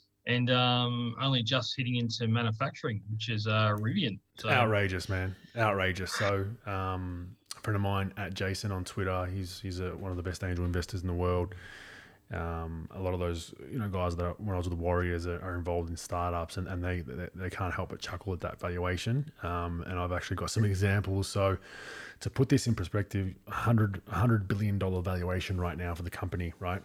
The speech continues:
Speaker 2: Okay, so let's compare some, some other big companies. You know, it's, it's worth more than General Motors, Ford, B M W,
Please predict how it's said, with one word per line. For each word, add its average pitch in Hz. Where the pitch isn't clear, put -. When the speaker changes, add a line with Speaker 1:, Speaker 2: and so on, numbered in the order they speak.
Speaker 2:
Okay, 92
so 101
let's 110
compare 101
some, 90
some -
other 107
big 92
companies. 110
You 104
know, 92
it's, -
it's -
worth 110
more 110
than 101
General 98
Motors, 92
Ford, 95
B 98
M 90
W, 92